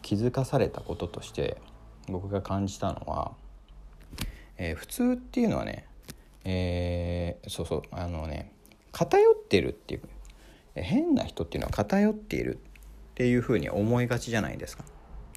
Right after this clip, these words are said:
つまり変な人が偏っていて、普通の人は偏っていない人だっていうふうに思う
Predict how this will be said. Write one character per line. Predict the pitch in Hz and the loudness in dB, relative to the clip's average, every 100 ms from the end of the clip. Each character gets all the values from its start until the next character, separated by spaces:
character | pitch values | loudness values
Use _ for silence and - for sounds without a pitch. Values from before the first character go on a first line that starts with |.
| - - | -18 -4
つ | 139 | 0
ま | 104 | 2
り | |
変 | 85 233 269 | 2 4 4
な | 139 | 4
人 | 92 - | 2 2
が | 117 160 | 4 4
偏 | - 92 - 98 98 | 4 0 2 2 0
っ | |
て | - - | -4 -8
い | - | -2
て、 | - | -4
普 | - | -2
通 | - 214 | 4 4
の | 214 | 4
人 | 208 | 2
は | - | -2
偏 | - - 196 | -2 2 2
っ | |
て | 202 - | 0 -4
い | 71 | -4
な | 101 | -2
い | 95 | -4
人 | - | -4
だ | - | -6
っ | - - | -6 -2
て | 113 | 0
い | |
う | 107 | 2
ふ | 110 | 0
う | |
に | 80 85 - - - - - - - - - - | 0 -4 -8 -12 -10 -8 -10 -12 -14 -18 -20 4
思 | 120 117 131 101 | 8 12 12 12
う | 76 | 6